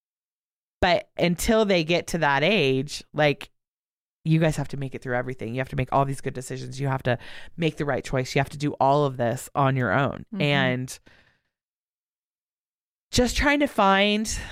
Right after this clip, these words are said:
Speaker 1: that middle, you know, of, I want them to have fun. I want them to go to school dances. I want them to go to football games. I want them, but I want them to want that for themselves.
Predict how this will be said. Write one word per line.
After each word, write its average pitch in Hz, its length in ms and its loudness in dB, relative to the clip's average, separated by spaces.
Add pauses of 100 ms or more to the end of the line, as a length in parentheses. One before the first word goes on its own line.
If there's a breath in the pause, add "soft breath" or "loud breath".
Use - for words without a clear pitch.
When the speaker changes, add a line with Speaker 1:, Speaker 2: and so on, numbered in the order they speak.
(1160 loud breath)
Speaker 1:
that 160 500 0 (180)
middle, 160 680 4 (580)
you 196 140 2
know, 190 240 2
of, 160 440 2 (540)
I 180 80 4
want 180 180 2
them 170 140 2
to 175 60 2
have 160 160 2
fun. 135 380 0
I 147 80 2
want 151 300 0
them 143 120 0
to 147 80 -2
go 139 120 0
to 139 80 -2
school 135 220 -6
dances. 135 380 -4
I 131 80 -2
want 135 200 -2
them 143 120 -6
to 143 80 -2
go 139 120 0
to 135 100 0 (280)
football 143 380 2
games. 135 400 -2
I 147 100 2
want 156 160 2
them, 160 80 -4 (300 loud breath)
but 240 100 4
I 220 80 6
want 196 380 4
them 220 200 0
to 233 140 4
want 160 260 2
that 135 160 -2
for 147 100 -4
themselves. - 540 -8